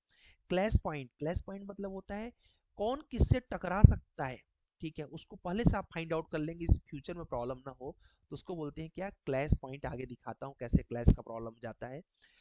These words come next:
और उसके बाद प्रीफैब्रिकेशन, अब ये भी बता ही दिया आपको, ठीक है। तो इसको बोलते हैं क्या, सर्विस प्लानिंग and थ्री डी मॉडलिंग।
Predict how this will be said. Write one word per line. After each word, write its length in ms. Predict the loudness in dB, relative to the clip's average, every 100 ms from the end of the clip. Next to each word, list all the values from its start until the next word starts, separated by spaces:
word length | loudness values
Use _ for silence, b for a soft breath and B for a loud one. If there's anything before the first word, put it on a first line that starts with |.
| B B
और 140 | -6 -6
उसके 180 | -4 -2
बाद 100 | -4 -4
प्रीफैब्रिकेशन, 600 | -8 -6 -8 -8 -10 -12
अब 200 | -10 -10
ये 120 | -10
भी 120 | -8
बता 220 | -10 -10
ही 140 | -10 -12
दिया 260 | -10 -10
आपको, 340 | -10 -14 -20 -20 _ _ b b -14
ठीक 100 | -14
है। 40 | -14
तो 60 |
इसको 240 | -14 -10 -8
बोलते 240 | -8 -10
हैं 60 | -6
क्या, 140 | 4
सर्विस 420 | 4 4 -6 -8
प्लानिंग 340 | -10 -10 -10 -8
and 240 | -8 -8
थ्री 120 | -10
डी 100 | -8
मॉडलिंग। 360 | -10 -12 -16 -18